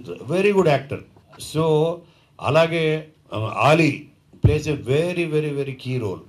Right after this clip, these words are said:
అలా beautiful additions, number of layers, అటు comedy మీరు ఏదైతే ఊహించి వస్తారో దాన్ని హండ్రెడ్కి హండ్రెడ్ మిమ్మల్ని satisfy చేసి,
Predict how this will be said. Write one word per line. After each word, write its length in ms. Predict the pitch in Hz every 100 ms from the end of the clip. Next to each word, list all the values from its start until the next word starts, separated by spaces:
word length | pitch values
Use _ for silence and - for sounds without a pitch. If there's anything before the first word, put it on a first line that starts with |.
| _ _ _ _ _ -
అలా 180 | 143 175
beautiful 500 | 139 170 190 196 156
additions, 580 | 160 185 - 185 160 143
number 360 | 127 151 170
of 140 | 156 131 110 95 - _ 110
layers, 580 | 135 165 165 135 135 127 - - _ _ -
అటు 160 | 123 131
comedy 440 | 131 147 156 156
మీరు 240 | 147 147
ఏదైతే 400 | 143 175 190 190
ఊహించి 340 | 175 156 165 151
వస్తారో 460 | 123 - 131 98 - _ _ _ _ _ _ _ _ _
దాన్ని 380 | 101 135 139 139
హండ్రెడ్కి 920 | 107 139 170 185 180 - 190 185 175
హండ్రెడ్ 720 | 160 143 107 135 147 151 - - - _ 113
మిమ్మల్ని 380 | 127 120 113
satisfy 480 | 98 120 123 - 131 127
చేసి, 200 | 120 117